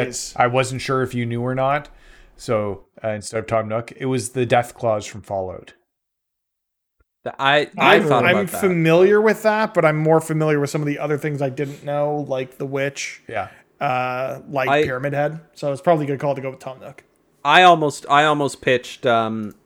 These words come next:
Speaker 3: the elites from Halo, but specifically the ones from Halo Reach.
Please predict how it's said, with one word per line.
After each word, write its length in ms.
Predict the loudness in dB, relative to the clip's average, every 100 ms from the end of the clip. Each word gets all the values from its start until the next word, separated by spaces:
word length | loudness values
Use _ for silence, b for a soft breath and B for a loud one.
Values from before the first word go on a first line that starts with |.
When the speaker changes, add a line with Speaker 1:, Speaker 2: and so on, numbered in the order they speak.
| _ -18
Speaker 3:
the 420 | -10 -8 -6 -6
elites 440 | -6 -6 -8 -10 -12
from 220 | -6 -6
Halo, 440 | -2 -2 0 0
but 220 | 0 -4 -8
specifically 720 | -14 -10 -4 -4 -4 -4 -4
the 120 | -2
ones 240 | -4 -6
from 180 | -6 -8
Halo 300 | -6 -6 -6
Reach. 440 | -6 -8 -10 -14